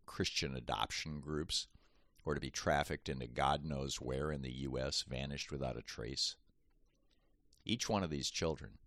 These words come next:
both those reunited after four years and those still missing, are scarred for life.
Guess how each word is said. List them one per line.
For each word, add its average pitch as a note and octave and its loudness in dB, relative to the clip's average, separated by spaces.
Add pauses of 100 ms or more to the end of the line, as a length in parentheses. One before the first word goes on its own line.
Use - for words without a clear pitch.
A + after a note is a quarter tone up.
(400)
both - 2
those F2+ 6
reunited D#2 2
after B1 -6
four - -4
years - -6 (460)
and C#2+ -4
those D#2+ 4
still E2+ 6
missing, C#2+ -2 (640)
are C#2+ 0
scarred D#2 4
for C2+ -6
life. B1+ -6